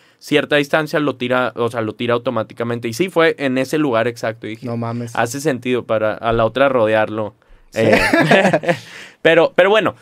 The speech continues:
Speaker 1: sí, hay mucha gente tratando de crear cosas buenas que se puede convertir en un arma
Speaker 2: Claro, ¿no? Y,
Speaker 1: letal.
Speaker 2: y a, a fin de cuentas, entre más grande se hace la tecnología,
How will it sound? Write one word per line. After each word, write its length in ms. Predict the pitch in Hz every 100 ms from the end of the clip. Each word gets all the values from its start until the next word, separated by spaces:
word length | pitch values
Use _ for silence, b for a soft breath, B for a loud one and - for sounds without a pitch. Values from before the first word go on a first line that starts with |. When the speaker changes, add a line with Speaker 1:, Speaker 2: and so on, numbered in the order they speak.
| b _ -
Speaker 1:
sí, 300 | 180 165 - _ _ _ _ _ _
hay 120 | - 143
mucha 260 | 151 160
gente 280 | 156 160 156
tratando 420 | 160 139 131 127
de 80 | 143
crear 240 | 131 120
cosas 300 | 120 139 147
buenas 480 | 143 165 165 180 - _ _ _ _ _ _
que 360 | - 123 151 - _ _ _ _
se 180 | - 117
puede 220 | 113 113
convertir 420 | 135 123 - 104
en 120 | 110
un 180 | 113 113
arma 580 | 104 110 113 110 95 - -
Speaker 2:
Claro, 320 | - 131 139 123
¿no? 140 | 147
Y, 60 | 160
Speaker 1:
letal. 260 | 107 117
Speaker 2:
y 80 | 160
a, 140 | 156 -
a 140 | 151
fin 220 | 135 147 147
de 100 | 160
cuentas, 380 | 165 151 170
entre 260 | 180 151 135
más 460 | 127 127 135 - - _ _ _ _ _ _ - - -
grande 480 | 135 135 139 143 151
se 120 | 151
hace 200 | 131 151
la 120 | 143
tecnología, 760 | 139 135 131 123 117 131 135